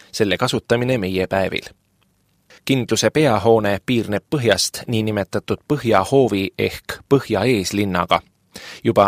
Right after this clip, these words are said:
neljateistkümnenda sajandi esimesel poolel ümbritsesid taanlased selle territooriumi kindluse müüriga. Liivi ordu valitsemise ajal oli peasissepääs hoonesse põhja poolt,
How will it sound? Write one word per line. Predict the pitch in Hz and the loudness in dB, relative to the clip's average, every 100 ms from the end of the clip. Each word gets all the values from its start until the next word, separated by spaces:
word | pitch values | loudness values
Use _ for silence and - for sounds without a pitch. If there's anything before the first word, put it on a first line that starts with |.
| 107 | 2
neljateistkümnenda | 110 110 123 117 - 101 98 98 | 2 2 2 -2 -4 -4 -2 0
sajandi | 98 110 101 107 | 0 0 0 -2
esimesel | 113 104 95 113 135 | -2 -2 0 0 0
poolel | 143 107 101 - - - 160 | 2 2 0 -6 -20 -10 -4
ümbritsesid | 151 117 - 107 104 - | 0 0 -2 -4 -6 0
taanlased | 139 110 101 95 - | 0 0 -2 -4 -4
selle | 110 104 | -2 0
territooriumi | 92 107 95 - 156 117 104 104 101 | 0 0 -2 -2 0 2 0 -4 -4
kindluse | 117 98 87 92 98 | -4 -4 -4 -4 -4
müüriga. | 101 95 85 80 - _ _ _ - - - - | -4 -4 -2 -4 -4 _ _ _ -20 -18 -10 -2
Liivi | 117 101 107 | 0 2 0
ordu | 101 101 | 0 2
valitsemise | 117 135 - 110 107 104 | 2 0 -2 -4 0 2
ajal | 110 104 - | 2 0 0
oli | 113 104 | 0 0
peasissepääs | 113 110 95 117 - 131 127 117 - | 2 2 2 0 -2 0 -2 -2 0
hoonesse | 120 113 107 - | 2 0 0 -2
põhja | - 135 113 90 | 0 0 2 2
poolt, | 95 92 - - | 2 -2 -4 -18